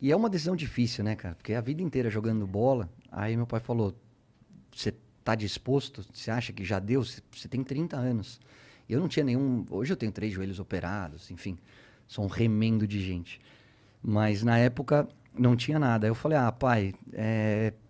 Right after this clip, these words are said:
eu acho que sim." As propostas já não são tão legais, os Estados Unidos era pra pensar num, numa outra língua e me formar como, fazer uma faculdade lá através do, do futebol que me abriria essa porta.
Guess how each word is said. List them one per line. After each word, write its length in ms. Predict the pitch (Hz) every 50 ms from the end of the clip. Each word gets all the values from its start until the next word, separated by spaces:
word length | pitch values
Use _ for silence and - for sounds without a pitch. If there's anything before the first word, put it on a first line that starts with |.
| - - - _ - - - - 104
eu 180 | 131 143 139
acho 140 | 143 - -
que 80 | - 113
sim." 320 | - - 117 107 95 95 - - - - - - - - - - - - - -
As 140 | - 120 120
propostas 420 | 135 131 127 139 135 127 - 120
já 120 | 123 123 123
não 80 | 120
são 200 | 113 - 123 120 117
tão 160 | 120 117 110
legais, 640 | 104 104 117 127 143 151 143 143 131 117 101 104 117
os 60 | 110 -
Estados 240 | - 139 127 117
Unidos 240 | 123 123 127 123 117 127
era 140 | 127 127 123
pra 180 | 120 123 123
pensar 400 | 120 - 127 113 - - 117 113 113
num, 340 | 110 113 110 107 101 98 90 - - - - - - - - - -
numa 240 | 120 117 117 120
outra 220 | 123 123 120 123 120
língua 360 | 113 139 175 202 214 190 165
e 80 | 160 156
me 120 | 156 147
formar 480 | - - 160 131 120 123 131 147 165 -
como, 480 | - 135 131 127 127 120 113 104 98 - - - - - - -
fazer 200 | - 120 110 131
uma 120 | 135 131
faculdade 640 | - - 117 - 123 117 113 110 110 107 - 90 95
lá 280 | 101 107 113 127 117
através 460 | 107 110 - 107 107 101 101 101 98 101
do, 180 | 107 104 98
do 220 | 90 - 101 110 98
futebol 420 | - - 101 - - 98 110 117
que 120 | 113 117
me 80 | 113 110
abriria 340 | 104 104 107 107 98 107 104
essa 180 | 92 - 98
porta. 560 | - - 120 123 139 151 139 - - - 117